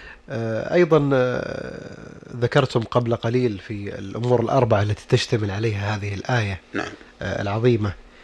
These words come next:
Speaker 1: آه، أنه، آه، أنها تنفي، آه، الشفاعة، ولا شك أن الشفاعة أو
Speaker 2: نعم.
Speaker 1: متخذ الشفيع، آه، لا بد، آه، أن يرغب، آه، إلى ال-، آه،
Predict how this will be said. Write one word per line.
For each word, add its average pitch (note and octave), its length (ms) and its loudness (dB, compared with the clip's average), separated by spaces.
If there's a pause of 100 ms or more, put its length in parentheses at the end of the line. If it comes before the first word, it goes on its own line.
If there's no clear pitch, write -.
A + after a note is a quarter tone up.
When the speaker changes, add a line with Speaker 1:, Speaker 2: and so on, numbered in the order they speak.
(420)
Speaker 1:
آه، - 640 -8 (720)
أنه، C3 800 6
آه، A#2 280 2
أنها C3+ 220 8
تنفي، A#2+ 560 6
آه، F#2 340 -2
الشفاعة، G2+ 640 2 (1000)
ولا B2+ 380 6
شك - 340 4
أن B2+ 180 4 (180)
الشفاعة G#2 720 4 (120)
أو A2 60 0
Speaker 2:
نعم. G#2+ 140 0
Speaker 1:
متخذ A#2 440 2
الشفيع، A2+ 560 2 (800)
آه، - 240 -14
لا F3 220 8
بد، D#3+ 360 8
آه، C3+ 180 8 (420)
أن C3+ 400 -2
يرغب، B2 400 8
آه، G#2 520 -2
إلى C3+ 120 6
ال-، A2+ 260 2
آه، - 520 -8